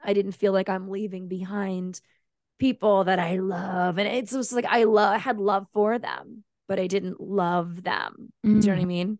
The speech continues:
Speaker 2: Mm-hmm.
Speaker 1: Um, and then, you know, the next time I remember having, like, again, like, that same wave of, like, when I left living with people in college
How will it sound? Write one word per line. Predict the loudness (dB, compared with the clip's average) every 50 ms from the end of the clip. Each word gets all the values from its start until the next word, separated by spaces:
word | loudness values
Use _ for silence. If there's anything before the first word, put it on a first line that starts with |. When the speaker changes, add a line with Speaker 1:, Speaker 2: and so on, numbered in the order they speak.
| _ -16
Speaker 2:
Mm-hmm. | -14 -12 -12 -12 -14 -14 _ _ _ _ _ _ _ _ _ _ _ _ _ _ _ _ _ _ _ _ 0
Speaker 1:
Um, | 2 2 4 2 0 0 -2 -4 -4 -6 -8 _ _ _ _ _ _ _ _ 0 2
and | 2 4
then, | 4 4 2 2 0 -2 -4 -2
you | 0 0
know, | 2 2
the | 2 2 2
next | 0 0 -2 -2
time | -4 -2 0 2
I | 2
remember | 4 4 2 0 -2 -2 -2 -2 -2
having, | -2 -2 -4 -4 -4 -4 -6 -6
like, | -4 -6 -6 -8 _ _ _ _ _ _ _ _ _ _ -6
again, | -6 -4 -2 0 -2 0 0 -2
like, | -4 -6 -4 -4
that | -4 -4 -4 -6 _ -12
same | -8 -6 -4 -4 -4 -6 -6 -6
wave | -4 -2 -2 -2 -2 -2 -2 -4 -4 -6
of, | -6 -6
like, | -6 -6 -6
when | -6 -8 -8
I | -8 -6
left | -6 -6 -6 -6 -8 -10 -18 -18 -20 _ _ _ _ _ -8
living | -6 -4 -4 -4 -4 -6
with | -6 -8
people | -8 -10 -12 -10 -8 -8 -8
in | -8 -10
college | -10 -8 -6 -6 -4 -4 -6 -8 -10 -12